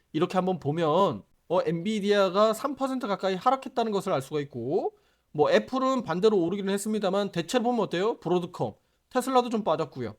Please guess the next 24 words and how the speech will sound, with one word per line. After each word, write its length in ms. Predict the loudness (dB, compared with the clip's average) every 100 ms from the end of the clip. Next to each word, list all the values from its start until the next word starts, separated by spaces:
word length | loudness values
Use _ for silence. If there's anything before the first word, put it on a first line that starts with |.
| _ -8
우리가 440 | -2 2 6 8
알고 400 | 8 6 2 -2
있는 280 | 0 -2 -2
엠세븐, 580 | 0 0 0 -2 -2 -8 _ _ -4
대표적으로 1040 | -4 0 0 2 0 2 4 4 2 -2 _
시총 520 | -8 -8 -4 -4 -2 -2
상위 360 | -2 0 -2
종목들이 560 | -4 -4 -4 -4 -4 -4
대체로 520 | -6 -4 0 2 2
좀 320 | 0 -2 -4 _ -6
혼줬습니다. 720 | -2 0 0 0 -2 -4 -10 _ _ _ _ _ _ _ _ -4
예, 120 | -4
크게 260 | -2 0
올랐다라고 520 | 4 4 6 6 6 4
보기는 240 | 2 4
어려워요. 440 | 6 6 6 0 -10
그런데 560 | -2 0 2 0 -2 -8 -4
여기 180 | 0 2
아래 160 | 2 0
보면 340 | -2 -2 -2 -2
아스트라제네카 680 | -6 -4 -4 -2 -4 -4 -4
있죠? 280 | -4 -8 _ _ _ _ -6
그리고 280 | -2 -2
머크, 540 | 0 0 0 -6 -10